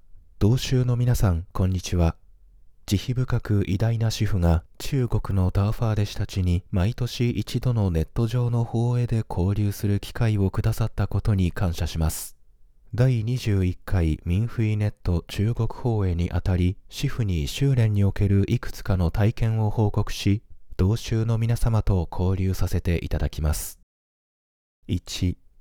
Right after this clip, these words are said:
法をしっかり学び、物事を法で測る。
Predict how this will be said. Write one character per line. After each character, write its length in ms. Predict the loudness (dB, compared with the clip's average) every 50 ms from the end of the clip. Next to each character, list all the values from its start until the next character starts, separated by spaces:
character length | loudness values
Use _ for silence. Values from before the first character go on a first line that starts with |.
| -20 -20 -20 -12 -6
法 400 | -2 2 2 2 2 2 0 -2
を 80 | -2
し 140 | -4 -6 -10
っ 140 | -12 -10 -4
か 140 | 0 0 2
り 120 | 2 2
学 240 | 2 2 2 2 2
び、 260 | 2 2 0 0 -2 -4
物 260 | -2 0 2 2 2
事 320 | 2 0 0 0 0 0 2 2 0 0
を 40 |
法 340 | -2 -2 -2 -2 0 0 0
で 120 | 0 0 0
測 420 | 0 -2 -2 -2 0 0 0 -2
る。 120 | -4 -6